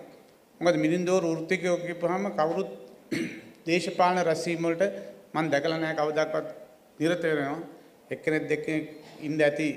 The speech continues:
දේශපාලනේ නිරත වුණ. නමුත් කිසිම දවසක මම මගේ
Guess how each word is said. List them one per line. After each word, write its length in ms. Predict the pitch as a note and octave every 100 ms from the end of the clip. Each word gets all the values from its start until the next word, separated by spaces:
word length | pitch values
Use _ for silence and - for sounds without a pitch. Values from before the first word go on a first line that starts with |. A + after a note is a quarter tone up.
| -
දේශපාලනේ 500 | - C#3 C3+ C#3 C#3
නිරත 240 | B2+ C3 E3+
වුණ. 180 | F3+ G#3+ - - - - -
නමුත් 320 | C#3+ F3+ G3
කිසිම 260 | E3+ D#3+ F3+
දවසක 400 | F3+ F3+ F3+ F3+
මම 380 | F3 D3+ D#3 C#3+ -
මගේ 320 | C#3+ C#3 D3